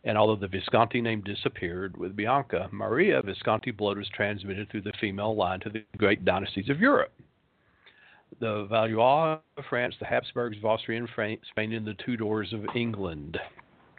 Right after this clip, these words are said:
So why do we care about, uh,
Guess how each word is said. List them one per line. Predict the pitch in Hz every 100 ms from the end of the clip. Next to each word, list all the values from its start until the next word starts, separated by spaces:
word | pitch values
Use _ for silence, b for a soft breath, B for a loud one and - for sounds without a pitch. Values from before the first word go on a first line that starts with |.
| - -
So | - - - - - -
why | 156 190
do |
we | 220
care | - 240 247 196
about, | 107 90 69 - _ _ _ _ _ _ -
uh, | 104